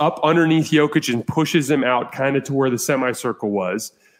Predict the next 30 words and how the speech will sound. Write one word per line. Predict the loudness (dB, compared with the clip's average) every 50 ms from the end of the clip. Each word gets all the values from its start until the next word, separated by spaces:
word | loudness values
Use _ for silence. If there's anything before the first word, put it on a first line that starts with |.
| _ _ 0
which | 0 0 0 0
leads | 0 2 2 2 0 -2 -2
to | 0 2 2 2
a | 2
rotation | 2 2 0 0 0 0 0 0 0 0 0 0
on | 0 0
the | 0 -2
back | -4 -2 0 0 0 0 -2 -2
end | -2 -2 -2 -2 -4 -6 -8 _ _ _ _ _
where | 0 0 0
he | 0 0 -2 0
leaves | 2 2 2 2 0 0 0 0 -2 -2 0
Jokic | 2 2 2 2 2 0 -2 -2 -4 -8
to | -6 -6
sprint | -6 -6 -6 -6 -2 0 2 2 2 2 0
out | 0 0 0 -2
to | -4
the | -6 -6
corner | -4 -2 0 0 2 2 0 0
to | -2 -4 -10 -10
contest | -8 -6 -6 -6 -6 -4 -4 -4 -4 -6 -6 -4
JaMychal | -2 0 0 0 0 -2 -4 -4
Green, | -2 -2 0 0 2 2 2 0 -2 -4 _ _ _ _ _ -4
and | -2 -2
it | 0 0
leads | 0 0 0 0 -2 -2
to | 0 0 0
an | 0 0
air | 2 2 2 2 0
ball. | -2 -4 -8 -8 -10 _